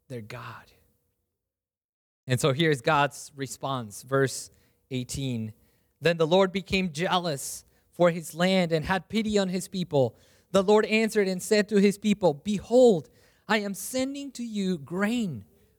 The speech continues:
wine, and oil, and you will be satisfied, and I will no more make you a reproach among the nations.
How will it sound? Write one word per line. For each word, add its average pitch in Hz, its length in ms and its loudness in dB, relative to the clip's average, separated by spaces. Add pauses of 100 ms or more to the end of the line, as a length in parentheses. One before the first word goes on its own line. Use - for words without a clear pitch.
(120)
wine, 202 640 2
and 180 240 0
oil, 180 580 4 (600)
and 175 180 2
you 254 140 8
will 240 220 4
be 190 120 -8
satisfied, 185 800 -8 (540)
and 175 120 0
I 170 140 2
will 170 180 -2
no 175 280 2
more 180 340 2
make 165 420 -6
you 147 220 -4
a 135 80 0
reproach 135 800 -2 (320)
among 139 380 -2
the 135 100 -4
nations. 139 680 -8